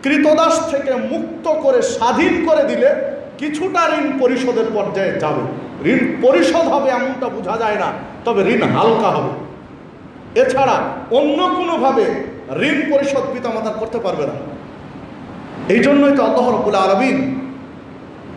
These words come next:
তার ইবাদত করার পরেই যে কথা বললেন,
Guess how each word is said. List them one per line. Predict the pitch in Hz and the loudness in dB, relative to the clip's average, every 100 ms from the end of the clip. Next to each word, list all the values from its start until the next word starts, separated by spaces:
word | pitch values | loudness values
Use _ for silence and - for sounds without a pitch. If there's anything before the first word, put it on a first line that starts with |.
| - | -4
তার | 233 233 233 233 - - | 2 4 2 0 -4 -6
ইবাদত | 208 247 285 370 370 - | 0 4 4 4 2 0
করার | 277 262 262 - - | 2 2 0 -4 0
পরেই | 269 339 311 170 - - - - - - - | 2 4 4 2 -2 -6 -10 -14 -16 -18 -4
যে | 208 | -2
কথা | 208 214 214 | -2 -4 -2
বললেন, | 202 208 | -2 0